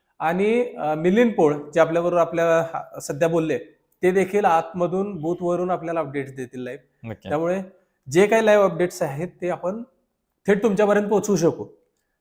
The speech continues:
Speaker 2: त्यासाठी सडेतोड न्यूजला आपण जर सबस्क्राईब केलं नसेल, तर आत्ताच आपण सबस्क्राईब करून ठेवा. कारण, अ, ज्यावेळी लाईव्ह स्ट्रीम आमचं चालू होईल, त्यावेळी पहिली नोटिफिकेशन खरं तर मोबाईलवरती त्यांना जाणार आहे.
Speaker 1: बरोबर, बरोबर.
Speaker 2: त्यामुळं, अ, पहिल्यांदा तुम्ही चॅनलला सबस्क्राईब करून ठेवा.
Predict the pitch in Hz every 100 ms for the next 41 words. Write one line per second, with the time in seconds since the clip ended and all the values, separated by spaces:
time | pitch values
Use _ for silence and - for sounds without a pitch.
0 | _ _ _ _ 127 135 147 147 147 156
1 | 165 165 160 165 156 160 151 147 139 143
2 | 151 143 143 143 147 139 - 127 131 131
3 | 127 113 110 110 110 104 98 95 - _
4 | _ _ _ - 123 135 135 131 110 107
5 | 120 131 117 127 143 147 139 160 156 139
6 | 151 143 135 135 131 131 135 135 139 156
7 | 143 147 147 147 147 143 131 135 123 120
8 | 117 113 113 101 95 92 92 - _ 165
9 | 147 120 110 135 120 113 - - - 120
10 | 131 147 - 110 107 117 117 131 139 139
11 | 139 147 151 - _ _ _ _ - 123
12 | 127 143 143 107 131 123 123 101 95 90